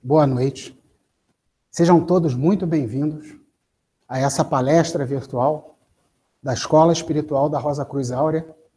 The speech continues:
cujo tema que vamos discutir, refletir ao longo desses sessenta minutos é exatamente como atua o karma.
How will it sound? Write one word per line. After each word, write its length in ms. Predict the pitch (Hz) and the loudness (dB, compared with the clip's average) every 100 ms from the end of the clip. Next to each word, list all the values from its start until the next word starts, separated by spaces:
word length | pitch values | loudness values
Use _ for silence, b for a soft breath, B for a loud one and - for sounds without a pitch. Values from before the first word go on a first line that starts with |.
| _ _ _ _ _ - | _ _ _ _ _ 2
cujo 240 | 185 165 | 4 4
tema 500 | - 175 180 127 117 - _ _ _ _ | 4 4 4 2 -2 -12 _ _ _ _
que 60 | 127 | -6
vamos 320 | 139 151 127 | 0 0 0
discutir, 640 | 123 139 - 156 143 - - _ _ _ _ _ _ _ _ _ | -6 -8 -6 -4 -4 -6 -20 _ _ _ _ _ _ _ _ _
refletir 640 | 135 - 127 - 160 147 - _ _ _ _ _ _ - | -4 0 -2 0 -2 -2 -8 _ _ _ _ _ _ -6
ao 160 | 139 | -4
longo 360 | 135 147 151 131 | 0 2 0 0
desses 760 | 120 131 127 - 127 - - - | -4 -4 -4 -8 -10 -12 -16 -8
sessenta 480 | 131 - 151 147 | -4 2 2 6
minutos 500 | 131 131 165 - - - - _ _ _ _ _ _ - | 6 8 6 2 -10 -16 -20 _ _ _ _ _ _ -2
é 60 | |
exatamente 840 | 123 139 151 143 127 117 - - - _ _ _ _ _ _ _ _ _ | 2 4 6 4 4 0 -8 -16 -20 _ _ _ _ _ _ _ _ _
como 420 | - 170 196 185 - | 4 6 6 0 -6
atua 560 | 143 - 147 170 170 - | -8 -4 0 0 -2 -6
o 80 | 160 | -6
karma. 420 | 131 113 123 | -4 -4 -6